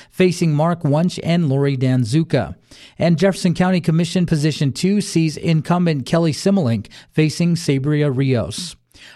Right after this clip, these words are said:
Registered voters can return their ballot by mail. No stamp is needed. If mailed, your ballot must be postmarked on or before eight P M on May seventeenth. In Warm Springs, the official ballot box is located across the street from the post office,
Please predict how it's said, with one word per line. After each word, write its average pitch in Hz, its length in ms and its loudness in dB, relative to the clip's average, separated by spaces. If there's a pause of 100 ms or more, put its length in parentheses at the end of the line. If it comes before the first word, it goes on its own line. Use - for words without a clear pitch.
(140)
Registered 196 480 2
voters 180 400 2
can 160 200 0
return 165 340 0
their 160 160 0
ballot 131 400 0
by 123 180 0
mail. 156 380 2
No 139 220 2
stamp 131 500 -2 (100)
is 131 240 -2
needed. 117 460 0 (340)
If 202 240 0
mailed, 160 380 2
your 151 100 4
ballot 156 400 0
must 160 300 0
be 208 100 2
postmarked 151 640 0
on 170 300 0
or 156 120 2
before 143 360 0
eight 156 240 0
P 151 180 0
M 147 180 2
on 151 160 0
May 135 140 2
seventeenth. 120 880 -2 (640)
In 190 220 4
Warm 190 220 2
Springs, 160 420 0
the 160 100 2
official 170 400 0
ballot 147 420 0
box 127 400 0
is 135 180 0
located 156 460 0
across 175 440 0
the 175 80 0
street 156 360 -2
from 147 200 0
the 127 80 0
post 190 340 0
office, 120 420 -2